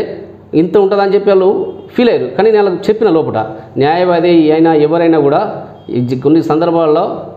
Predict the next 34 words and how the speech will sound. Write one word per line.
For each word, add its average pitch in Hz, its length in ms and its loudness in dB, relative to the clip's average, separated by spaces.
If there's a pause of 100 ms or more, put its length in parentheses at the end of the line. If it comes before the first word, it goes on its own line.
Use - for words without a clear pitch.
(100)
ఏదైనా 175 420 2
సమయం 165 280 0
వచ్చినప్పుడు, 160 320 0
సందర్భం 151 300 0
వచ్చినప్పుడు 143 320 -2
గడపాల్సిందే 160 500 0
అని 156 100 4
చెప్పిన. 123 220 -2 (420)
ఆ 139 100 2
దాంతో 180 280 0
నాకు 185 220 0
ఏమొచ్చిందంటే 185 520 2 (360)
ఇంకింత 196 300 2
ధైర్యం 185 340 2
వచ్చింది. 120 340 -2 (340)
ఎందుకంటే 196 400 2 (360)
ఈ 165 100 6
ఉమ్మడి 180 280 2
కరీంనగర్ 190 420 2
జిల్లాలో 180 260 2
ఉన్నటువంటి 170 460 2
న్యాయవాదులందరూ 180 920 2
కూడా 156 200 2 (400)
రెండు 180 280 2
రోజులు 196 340 2 (200)
విధులు 175 220 2
బహిష్కరించి 180 580 0 (340)
ఒక 160 140 0
న్యాయవాదికి 190 720 2 (640)
పోలీసులు 175 340 2
సహకరించకుండా 165 1000 0
అక్రమ 208 320 0
కేసు 190 260 0
పెట్టి 139 240 0